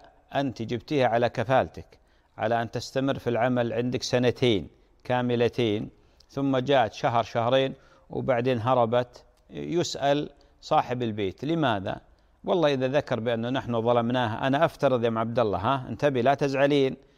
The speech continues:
أنا أفترض لأن هذه فتوى، آه، "والله ظلمناها، كثرنا عليها، العيال، آه،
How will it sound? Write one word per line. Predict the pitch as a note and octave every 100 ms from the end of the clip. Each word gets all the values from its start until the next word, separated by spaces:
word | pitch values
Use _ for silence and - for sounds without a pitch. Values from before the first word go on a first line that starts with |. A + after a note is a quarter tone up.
| _ _
أنا | C3+ C#3+ D3+
أفترض | D#3 - G#2 F#2
لأن | G#2 B2 C3
هذه | D3 D3
فتوى، | C#3 - G#2+ F2 - _ _ _ _ _
آه، | - C3+
"والله | D3 D3+ C#3+
ظلمناها، | C3 C#3 C#3 C3+ C#3 B2 B2+ B2+ B2+
كثرنا | - D3 - C#3+ C3+
عليها، | B2+ C3 C3+ B2+ B2+ B2 C#2+
العيال، | C#3 C3+ D3 C#3+ C3+
آه، | C3 B2+